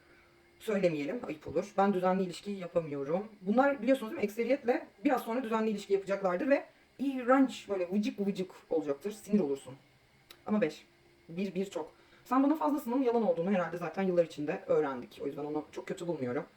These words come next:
Kırmamaya çalışmış kendince gibi. Kırılmadık mı? Kırıldık tabii ki. Yakın mesafelerde yaşasak olabilirdik.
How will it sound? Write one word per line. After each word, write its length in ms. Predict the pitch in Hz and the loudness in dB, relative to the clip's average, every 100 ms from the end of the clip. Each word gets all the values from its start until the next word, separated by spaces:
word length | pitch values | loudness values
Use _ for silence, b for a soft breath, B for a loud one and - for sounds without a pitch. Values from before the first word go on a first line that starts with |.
| b b | b b
Kırmamaya 460 | 349 302 180 151 139 | 2 2 2 0 -4
çalışmış 400 | 139 127 123 - | -10 -12 -14 -4
kendince 400 | 170 143 120 - _ | -2 -2 -6 -12 _
gibi. 160 | - - _ _ _ _ _ _ _ _ - | -16 -16 _ _ _ _ _ _ _ _ -6
Kırılmadık 380 | 185 156 127 | -2 -2 -4
mı? 60 | - | -8
Kırıldık 240 | 175 - | -8 -8
tabii 160 | - - | -10 -16
ki. 80 | 175 - b b b | -20 -20 b b b
Yakın 200 | 208 226 | -2 0
mesafelerde 500 | 196 185 180 180 180 | -2 -2 -2 0 0
yaşasak 340 | 170 160 208 175 | 0 -4 -10 -10
olabilirdik. 340 | 160 147 135 | -8 -10 -12